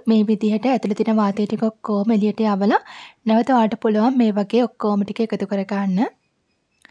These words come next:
ඊට පස්සේ අපි සමාන කොටස් හයකට වෙන් කරගමු.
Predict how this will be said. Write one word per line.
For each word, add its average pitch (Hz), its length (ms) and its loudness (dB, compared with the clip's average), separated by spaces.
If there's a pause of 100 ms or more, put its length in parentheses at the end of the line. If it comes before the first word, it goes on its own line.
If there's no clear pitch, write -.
(600)
ඊට 254 140 0
පස්සේ 254 380 0
අපි 226 200 0
සමාන 214 420 2
කොටස් 214 340 -6
හයකට 208 380 -2
වෙන් 202 200 -2
කරගමු. 202 560 0